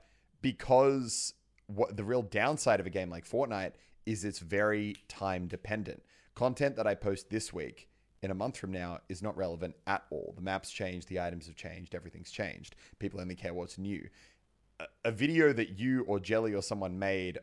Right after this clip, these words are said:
of a custom G T A race map three, four years ago,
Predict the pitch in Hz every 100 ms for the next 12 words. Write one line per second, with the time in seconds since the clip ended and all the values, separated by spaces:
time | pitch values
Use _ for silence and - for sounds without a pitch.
0 | - 92 90 87 - 117 - 107 98 107
1 | 98 101 95 90 95 - 101 95 _ _
2 | _ _ _ _ _ _ _ _ _ -
3 | 113 135 123 - 123 110 107 110 123 151